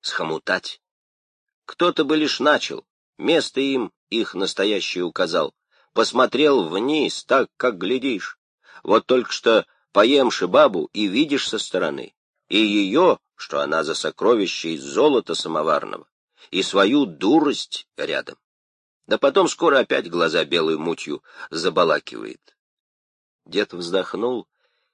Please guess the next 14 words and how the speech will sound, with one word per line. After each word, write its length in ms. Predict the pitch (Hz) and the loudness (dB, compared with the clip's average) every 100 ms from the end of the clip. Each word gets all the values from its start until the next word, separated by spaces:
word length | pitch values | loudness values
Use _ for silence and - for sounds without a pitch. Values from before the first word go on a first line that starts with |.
| _ _ _ - | _ _ _ -4
и 80 | 101 | -2
очнулся 680 | 98 - 104 101 80 - 76 | -2 -4 -2 -2 -2 -6 -10
от 100 | 71 | -8
бумаги. 500 | 78 76 - - _ _ _ _ _ _ _ _ _ _ _ | -8 -8 -10 -16 _ _ _ _ _ _ _ _ _ _ _
Повертел 600 | - 90 110 98 160 147 | -4 2 4 4 4 4
ручкой 580 | 110 151 - - 131 98 _ - | 4 2 -2 -2 -2 -4 _ -6
и 100 | 113 | -4
дописал. 680 | 117 104 98 - 73 65 _ _ _ _ _ _ _ - | -4 -4 -4 -4 -4 -6 _ _ _ _ _ _ _ -2
«Я, 200 | 98 131 | 2 4
конечно, 540 | 147 139 156 139 147 | 4 4 4 2 0
понимаю, 680 | - 139 143 135 135 98 73 | 0 2 4 4 4 2 0
что 220 | - 85 | -2 -4
тут 240 | - 104 - | 0 -2 0
по-настоящему 1160 | 92 92 - 87 85 113 - - 95 92 80 | -2 -2 -2 -2 0 0 -2 -4 -2 0 -2